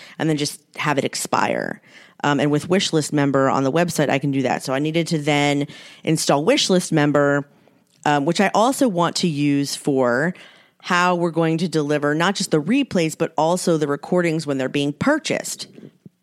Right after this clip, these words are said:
I wanted to create, uh, put Wishlist Member up.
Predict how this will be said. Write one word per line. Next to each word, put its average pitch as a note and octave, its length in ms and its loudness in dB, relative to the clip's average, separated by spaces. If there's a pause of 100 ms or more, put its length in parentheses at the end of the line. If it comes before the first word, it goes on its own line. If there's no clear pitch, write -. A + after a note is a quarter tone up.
(720)
I D3 100 0
wanted D3+ 440 0
to C#3+ 440 2 (460)
create, D#3 500 -2
uh, D3+ 120 2
put - 220 -2
Wishlist A#3 400 0
Member D#3+ 320 2
up. C3 340 0